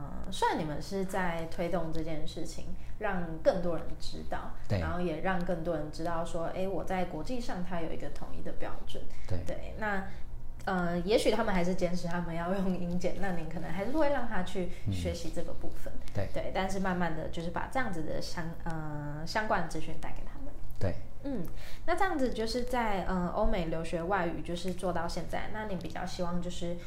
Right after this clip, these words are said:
Speaker 1: 呃，在大众眼里它是一个什么样的品牌印象？那您想要带给你们的，呃，可能学生啊，或者是说家长，有没有什么样的价值跟信念是你想要传递的？
Speaker 2: 一般的学生或者家长，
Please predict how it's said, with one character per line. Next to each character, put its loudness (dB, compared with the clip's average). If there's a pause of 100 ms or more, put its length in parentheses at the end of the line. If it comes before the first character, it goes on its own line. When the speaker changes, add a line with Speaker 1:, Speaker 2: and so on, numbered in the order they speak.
(160)
Speaker 1:
呃， -4
在 -2
大 -2
众 -2
眼 0
里 2
它 -2
是 -2
一 -2
个 -4
什 -4
么 -4
样 -2
的 -4
品 -4
牌 -2
印 0
象？ 2 (400)
那 -4
您 -6
想 -6
要 -6
带 -4
给 -4
你 -8
们 -8 (120)
的， -4 (220)
呃， -6
可 -6
能 -8
学 -4
生 0
啊， 0
或 0
者 0
是 -4
说 -4
家 -2
长， 2 (120)
有 -2
没 0
有 -2
什 -2
么 -4
样 -2
的 -4
价 -4 (120)
值 -4 (240)
跟 0
信 -2
念 -2
是 2
你 -2
想 0
要 2
传 -2
递 2 (100)
的？ 2 (1300)
Speaker 2:
一 8
般 10
的 10
学 2
生 2 (680)
或 4
者 6
家 4
长， 0